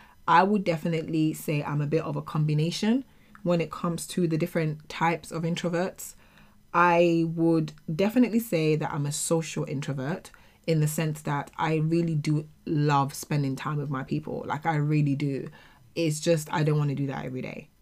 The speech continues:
<laughs> You know what I mean? Like, I wanna do it, but just not every day. I would also say that I've got elements of thinking introvert in the sense that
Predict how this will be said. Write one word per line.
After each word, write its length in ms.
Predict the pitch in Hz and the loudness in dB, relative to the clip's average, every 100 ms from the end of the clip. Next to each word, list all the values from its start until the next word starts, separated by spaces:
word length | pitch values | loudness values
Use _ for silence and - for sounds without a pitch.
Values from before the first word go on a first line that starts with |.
| _ | _
<laughs> 360 | - 220 - 262 | -6 -6 0 2
You 440 | 226 233 185 196 | 4 4 6 8
know 80 | 190 | 8
what 80 | 165 | 6
I 20 | |
mean? 240 | 175 175 170 | 4 4 2
Like, 300 | 160 139 - - - | -2 -4 -12 -18 -4
I 100 | 160 | 0
wanna 260 | 151 165 220 | 4 6 8
do 180 | 214 247 | 8 10
it, 300 | 220 - - - - | 10 8 0 -20 2
but 160 | 170 | 4
just 280 | 151 151 151 | 4 2 0
not 120 | 156 | -2
every 200 | 151 143 | -2 -2
day. 340 | 139 120 - - - - - - | -2 -4 -8 -16 -20 -20 -18 2
I 60 | 180 | 2
would 160 | 180 | 6
also 240 | 220 240 196 | 4 4 0
say 300 | - 180 165 | 2 4 4
that 280 | 156 151 | 2 2
I've 200 | 160 151 | 0 -2
got 180 | 151 - | -4 -4
elements 460 | 156 147 143 147 - | -2 -2 -2 -6 -6
of 280 | 165 139 143 - _ _ - | -4 -2 -4 -12 _ _ -2
thinking 360 | 185 196 214 190 | 2 2 2 0
introvert 600 | 196 214 196 202 214 - _ _ _ - | 0 0 0 -2 -2 -8 _ _ _ -4
in 140 | 180 | 0
the 100 | 160 | 0
sense 360 | 156 165 156 151 | -2 -2 -2 -4
that 560 | - 151 151 - - | -2 0 0 -4 -16